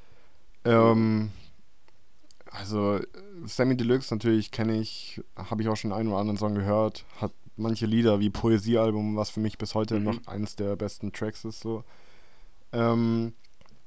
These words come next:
Speaker 2: mittlerweile, ich find's schade, also ich war ein bisschen überrascht, dass du mir Sammy Deluxe empfohlen hast,
Speaker 1: Mhm.
Speaker 2: weil es in der Kategorie oder in unser,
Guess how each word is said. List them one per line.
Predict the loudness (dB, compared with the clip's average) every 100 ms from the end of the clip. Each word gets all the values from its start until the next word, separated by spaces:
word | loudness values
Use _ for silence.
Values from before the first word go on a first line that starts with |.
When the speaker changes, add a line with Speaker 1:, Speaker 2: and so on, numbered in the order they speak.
| -16 -16 -16 -14 -14 -14 -16 -16 -16 -16 -16 0
Speaker 2:
mittlerweile, | 0 8 10 12 10
ich | 6
find's | 4 0
schade, | 4 4 4 4 2 -2 -12 -2
also | 0 2 2 4 2 -2 -12 -14 -14 -16 -14 -6
ich | 2
war | 6
ein | 6
bisschen | 4 2
überrascht, | 2 4 4 2 -2
dass | -4
du | 0
mir | 2 2 2
Sammy | 2 0
Deluxe | 0 0 -2 -4
empfohlen | -4 0 0 2
hast, | -2 -4 -12 -8
Speaker 1:
Mhm. | 0
Speaker 2:
weil | 2 4 2
es | 0
in | 0 2
der | 2
Kategorie | 2 0 0 2 2 2 2 4 4
oder | 4 2 0 0
in | 0
unser, | -4 -4 -4 -4